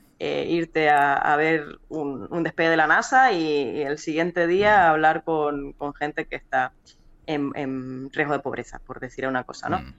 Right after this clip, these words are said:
Speaker 1: Entonces, eso al final lo que hace es mermar la calidad del periodismo, porque lo que, lo que intentamos no es,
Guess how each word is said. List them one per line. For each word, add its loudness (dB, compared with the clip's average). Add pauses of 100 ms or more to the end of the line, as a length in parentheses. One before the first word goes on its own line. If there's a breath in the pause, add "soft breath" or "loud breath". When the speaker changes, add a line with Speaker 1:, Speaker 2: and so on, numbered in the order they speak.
(140)
Speaker 1:
Entonces, -2
eso 2
al 4
final 0
lo 0
que 2
hace 0
es -6
mermar 0
la -2
calidad 0
del -4
periodismo, -4
porque -10
lo -4
que, -8 (220)
lo -2
que -6
intentamos -2
no 0
es, -2